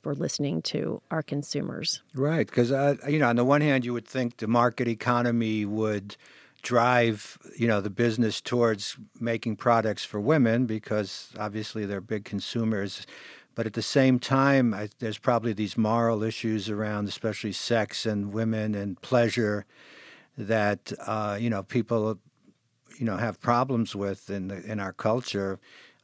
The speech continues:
Speaker 2: uh, allowing women to have
Speaker 1: Yeah.
Speaker 2: pleasure
Speaker 1: Yeah.
Speaker 2: in that
Speaker 1: And
Speaker 2: way.
Speaker 1: think about what you asked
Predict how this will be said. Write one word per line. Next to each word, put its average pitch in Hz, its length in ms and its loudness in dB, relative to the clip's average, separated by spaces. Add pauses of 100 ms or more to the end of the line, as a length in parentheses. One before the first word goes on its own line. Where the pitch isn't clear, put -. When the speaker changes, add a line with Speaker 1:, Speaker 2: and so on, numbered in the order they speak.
(120)
Speaker 2:
uh, 95 320 -8
allowing 110 520 -4
women 101 300 -2
to 98 80 -4
have 101 160 -2
Speaker 1:
Yeah. 240 160 4
Speaker 2:
pleasure 95 520 0 (360)
Speaker 1:
Yeah. 220 200 0 (360)
Speaker 2:
in 92 140 -8
that 87 260 -10
Speaker 1:
And 254 160 10
Speaker 2:
way. - 40 2
Speaker 1:
think 285 140 6
about 269 220 6
what 214 140 8
you 220 140 4
asked 208 340 2